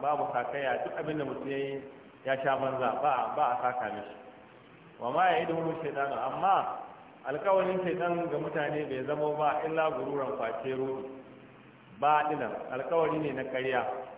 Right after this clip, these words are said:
Wal gururu izharun nafai, abin da ake cewa gururi,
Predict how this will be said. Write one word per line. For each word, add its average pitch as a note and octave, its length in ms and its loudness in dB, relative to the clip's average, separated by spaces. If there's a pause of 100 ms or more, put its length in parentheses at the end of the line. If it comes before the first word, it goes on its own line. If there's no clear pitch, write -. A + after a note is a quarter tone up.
(360)
Wal C3+ 180 2
gururu E3 600 2
izharun D#3 560 4
nafai, C#3+ 280 0 (140)
abin D3+ 160 -2
da F3 80 0
ake F3 180 0
cewa E3 240 -2
gururi, F3+ 600 -2